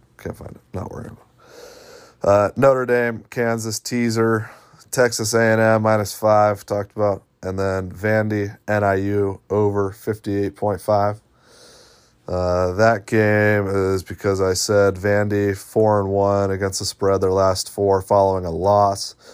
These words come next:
That's a point that I was gonna take Vandy on earlier on in the week. Oh and four against the spread in their last four games in September. Don't know that that matters that much.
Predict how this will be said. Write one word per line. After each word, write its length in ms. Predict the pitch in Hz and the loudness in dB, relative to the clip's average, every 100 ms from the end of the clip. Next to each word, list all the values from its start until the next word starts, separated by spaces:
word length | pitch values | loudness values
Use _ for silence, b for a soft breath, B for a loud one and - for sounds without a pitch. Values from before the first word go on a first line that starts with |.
| B B B B B _ _ _ - | B B B B B _ _ _ -2
That's 240 | 101 95 | -2 0
a 220 | 95 87 - _ - | -4 -4 -8 _ -6
point 300 | 110 101 85 | -2 0 0
that 100 | 92 | -2
I 80 | 85 | -2
was 100 | 80 | -4
gonna 220 | 95 82 | -8 -6
take 220 | 92 85 | -6 -6
Vandy 460 | 80 90 87 90 87 | -4 -4 -2 -4 -4
on 140 | 87 | -4
earlier 380 | 90 92 87 90 | -2 -2 -2 -2
on 120 | 90 | -2
in 60 | 87 | -4
the 80 | |
week. 440 | 131 156 175 - - _ B B B B B 127 | -6 -4 -4 -8 -20 _ B B B B B 2
Oh 220 | 131 123 | 4 2
and 120 | 101 | 0
four 520 | - 110 107 104 98 _ - | 2 4 4 2 -2 _ -6
against 320 | 104 104 101 | -4 -2 -2
the 80 | 107 | -4
spread 380 | - 107 104 104 | -2 2 2 2
in 80 | 98 | 0
their 180 | 98 | 2
last 320 | 98 98 95 - | 4 4 0 -4
four 260 | 101 92 | -2 0
games 320 | 92 95 92 | -2 -4 -4
in 100 | 90 | -8
September. 800 | - 82 - - 113 110 110 104 - - | -8 -8 -4 -2 0 0 0 -2 -10 -4
Don't 200 | 95 85 | -2 0
know 180 | 92 82 | -4 -4
that 100 | 87 | -8
that 120 | 78 | -4
matters 340 | 101 101 98 | 0 0 0
that 120 | 101 | -2
much. 300 | 98 104 104 | -2 -4 -4